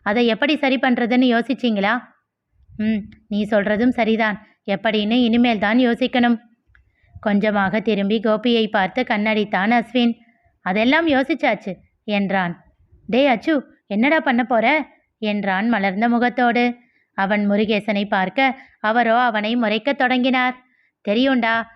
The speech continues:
நீ ஏதோ என்ன வச்சுதானே பிளான் பண்ணியிருக்க, பாவி," என்றார் கோபமாக. சிரித்தான் அஸ்வின். "என்ன பண்ண போற? சொல்லி தொலடா," என்றார் முருகேசன். "அத்தைக்கு ஃபோன் பண்ணி எங்க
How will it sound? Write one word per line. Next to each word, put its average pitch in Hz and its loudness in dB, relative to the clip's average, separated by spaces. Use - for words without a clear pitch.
நீ 233 -6
ஏதோ 220 -2
என்ன 240 -2
வச்சுதானே 233 -2
பிளான் 240 -2
பண்ணியிருக்க, 233 -4
பாவி," 220 -2
என்றார் 202 -4
கோபமாக. 220 0
சிரித்தான் 208 -4
அஸ்வின். 226 -2
"என்ன 214 2
பண்ண 254 0
போற? 247 0
சொல்லி 226 -2
தொலடா," 233 0
என்றார் 208 -4
முருகேசன். 226 -2
"அத்தைக்கு 247 -2
ஃபோன் 226 0
பண்ணி 226 0
எங்க 262 2